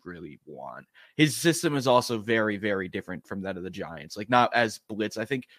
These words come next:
I read something that said that the Titans blitzed half as much as the Giants. They had more success as a pass rushing unit, don't get me wrong,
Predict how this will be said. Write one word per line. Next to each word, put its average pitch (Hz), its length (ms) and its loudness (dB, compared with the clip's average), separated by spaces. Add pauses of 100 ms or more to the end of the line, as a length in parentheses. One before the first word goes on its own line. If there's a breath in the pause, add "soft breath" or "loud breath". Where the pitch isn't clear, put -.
(400 soft breath)
I 117 80 4
read 117 280 10
something 117 360 2
that 110 120 2
said 117 180 2
that 110 100 2
the 107 80 0
Titans 143 420 4
blitzed 123 440 0
half 127 380 6
as 131 160 2
much 117 260 0
as 98 100 -6
the 101 80 -8
Giants. 98 420 -2
They 135 80 6
had 190 180 12
more 185 160 4
success 143 440 4
as 120 80 -4
a 110 60 -6
pass 120 300 4
rushing 101 280 -4
unit, 85 260 -8
don't 107 180 -2
get 110 140 -2
me 90 100 -4
wrong, 78 440 -4